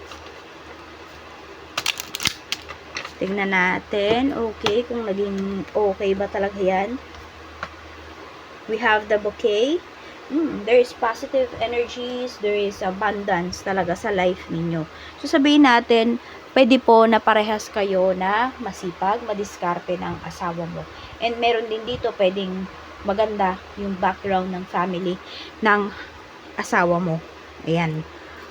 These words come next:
So, nadadala po yung pamilya ninyo na binuo. We have the Whipped.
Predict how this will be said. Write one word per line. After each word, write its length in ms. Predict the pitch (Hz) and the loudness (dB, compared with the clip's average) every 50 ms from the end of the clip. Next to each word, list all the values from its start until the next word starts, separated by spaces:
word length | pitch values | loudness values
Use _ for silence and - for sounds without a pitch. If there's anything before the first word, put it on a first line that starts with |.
| - - - - - - - | -16 -16 -18 -18 -16 2 6
So, 160 | 233 220 220 | 10 10 10
nadadala 560 | 220 220 220 233 214 220 208 220 208 214 208 | 10 10 8 8 6 8 8 8 8 8 8
po 240 | - - 220 190 - | 6 6 6 6 6
yung 400 | - 214 214 202 202 202 185 - - | 8 8 8 10 10 8 6 4 4
pamilya 560 | - 208 214 233 226 214 202 202 208 208 202 196 | 6 8 8 10 10 10 10 10 8 8 8 6
ninyo 400 | 185 175 170 165 165 175 170 160 151 - - - - - - - - - - - - - - - - - - - - - | 4 4 4 4 6 6 6 4 4 0 -4 -16 -18 -18 -18 -18 -18 -18 -18 -18 -18 -18 -18 -18 -18 -18 -18 -18 -4 2
na 160 | - 208 214 | 6 6 8
binuo. 480 | 214 240 214 202 180 - 180 170 - - - - - - - - - - - - - - - - - 233 | 10 10 8 8 8 8 6 6 6 2 -2 -16 -18 -18 -18 -18 -18 -18 -16 -16 -14 -14 -10 2 6 8
We 80 | 233 | 8
have 320 | 233 254 247 240 262 262 - | 10 10 8 8 6 4 4
the 240 | 220 208 233 226 214 | 4 6 6 8 10
Whipped. 560 | 220 233 - - - - - - - - | 10 10 8 8 4 -6 -14 -12 -10 -10